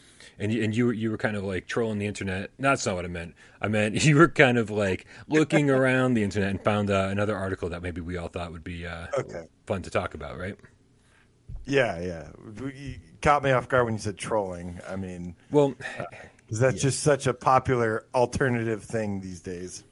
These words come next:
Speaker 1: Right. Don't,
Speaker 2: Alternative meaning
Speaker 1: you're not
Speaker 2: to,
Speaker 1: trolling.
Speaker 2: to trolling. You know, it's been replaced by internet speak.
Speaker 1: That's right. Absolutely.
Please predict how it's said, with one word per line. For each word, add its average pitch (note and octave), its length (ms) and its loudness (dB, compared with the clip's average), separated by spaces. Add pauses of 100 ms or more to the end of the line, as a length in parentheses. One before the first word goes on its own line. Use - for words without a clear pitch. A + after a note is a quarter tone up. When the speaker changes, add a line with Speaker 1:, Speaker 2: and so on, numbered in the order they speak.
(240)
Speaker 1:
Right. D#2+ 240 -8 (440)
Don't, - 100 6
Speaker 2:
Alternative C#3+ 460 4
meaning A#2 440 -2 (260)
Speaker 1:
you're G2+ 100 -12
not - 60 -4
Speaker 2:
to, A2 140 0
Speaker 1:
trolling. - 160 -6
Speaker 2:
to A2+ 80 -4
trolling. F#2 600 -2
You G2 120 -10
know, D#2+ 260 -10
it's A#2 160 -4
been C3+ 160 2
replaced G#2 480 -2
by F2+ 200 -6
internet F#2 460 -8
speak. - 380 -16 (340)
Speaker 1:
That's - 200 -8
right. - 180 -8 (400)
Absolutely. D#2 540 -10